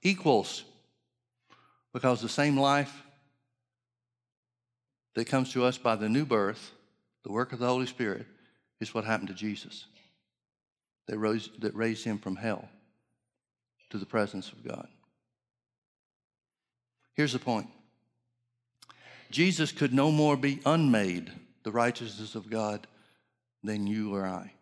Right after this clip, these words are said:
Let me say that again.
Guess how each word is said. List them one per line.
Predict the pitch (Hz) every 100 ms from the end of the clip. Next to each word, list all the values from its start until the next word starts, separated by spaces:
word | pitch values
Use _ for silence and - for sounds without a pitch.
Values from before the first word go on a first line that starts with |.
| _ _ _ _ _ _ _ _ _ _ _ _ _ _ _ _ -
Let | -
me | 123
say | 147
that | 147 143
again. | 127 135 87